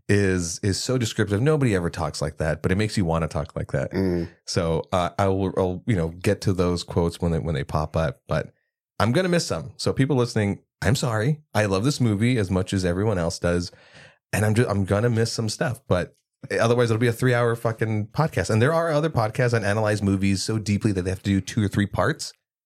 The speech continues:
Speaker 1: and they're about an hour and a half each. I don't wanna do that.
Speaker 2: Yeah.
Speaker 1: I don't have a lot of time to edit. Okay.
Speaker 2: <laughs>
Speaker 1: So Rudy, you're generally, like, a pop culture movie guy. So why did you miss this one?
Speaker 2: I had to go back and look up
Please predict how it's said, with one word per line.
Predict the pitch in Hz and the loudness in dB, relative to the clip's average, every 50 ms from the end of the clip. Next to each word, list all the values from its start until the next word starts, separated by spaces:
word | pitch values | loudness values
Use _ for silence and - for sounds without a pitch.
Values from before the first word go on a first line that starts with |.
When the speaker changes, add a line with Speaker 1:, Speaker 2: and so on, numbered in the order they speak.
| _ | _
Speaker 1:
and | - 107 104 | 0 2 2
they're | 104 98 | 4 2
about | 95 95 92 | 2 0 0
an | - | -2
hour | 101 101 101 | 0 0 0
and | 104 104 | 0 -2
a | 107 | -2
half | 98 90 - | -4 -2 0
each. | 95 113 131 131 - - _ _ _ _ _ _ _ _ _ _ | 0 0 0 -2 -4 -10 _ _ _ _ _ _ _ _ _ _
I | - | -8
don't | - - 131 | -4 -4 -2
wanna | - 104 110 123 | -2 -4 -4 -4
do | 113 123 117 | -6 -6 -4
that. | 110 104 98 - - - | -4 -4 -6 -6 -8 -10
Speaker 2:
Yeah. | 85 82 80 76 - | -10 -10 -8 -6 -2
Speaker 1:
I | 110 | 0
don't | 107 120 | 2 2
have | 123 117 110 | 2 2 2
a | |
lot | 98 92 87 | 0 0 -2
of | 82 | -4
time | - 78 76 76 | -6 -6 -6 -6
to | 78 | -8
edit. | 80 78 87 95 - - _ _ - - - | -8 -10 -10 -12 -14 -18 _ _ -20 -2 0
Okay. | 156 147 113 - 120 107 - - | 2 2 4 4 4 2 2 0
Speaker 2:
<laughs> | - - - - - _ _ - - - - - - - _ _ _ _ _ _ _ _ _ _ - | -4 -8 -10 -12 -12 _ _ -12 -12 -12 -12 -16 -18 -18 _ _ _ _ _ _ _ _ _ _ -2
Speaker 1:
So | - 180 | 0 0
Rudy, | 160 120 110 107 98 98 95 95 - - _ _ | 2 4 4 2 2 0 0 -4 -6 -12 _ _
you're | - 117 117 113 113 107 107 107 101 92 - - _ _ - | 2 4 4 4 4 2 0 0 -2 -4 -8 -14 _ _ -4
generally, | 104 131 123 120 117 110 107 | -2 0 0 2 2 2 2
like, | 101 98 98 | 2 2 0
a | |
pop | 98 - - 92 87 - | -2 -2 -2 -2 -2 -2
culture | - 87 85 85 - 90 85 78 - - | -2 -2 -4 -2 -2 -2 -2 -2 -2 -2
movie | 90 87 85 82 | -2 0 0 0
guy. | 76 - - - - - _ _ _ _ _ _ _ _ _ | -2 -2 -4 -4 -8 -12 _ _ _ _ _ _ _ _ _
So | - - - - 117 104 98 95 92 92 90 - | -12 -10 -6 -4 -2 -2 0 0 0 -2 -2 -4
why | - 90 92 104 113 113 | -4 -2 0 0 2 0
did | 113 104 | 0 0
you | 107 104 | 2 2
miss | 101 95 92 - - | 2 2 0 0 0
this | - 110 113 107 - | 0 0 0 0 -2
one? | - 71 52 50 - _ _ _ _ _ _ _ _ _ _ _ _ _ | -4 -6 -6 -10 -14 _ _ _ _ _ _ _ _ _ _ _ _ _
Speaker 2:
I | - 90 | 0 2
had | 95 101 95 | 2 2 2
to | 90 | 0
go | 87 87 | 0 0
back | 85 87 85 78 82 | 0 0 -2 -2 -4
and | 85 | -4
look | 85 80 73 | -4 -2 -2
up | - 80 76 | -4 -6 -6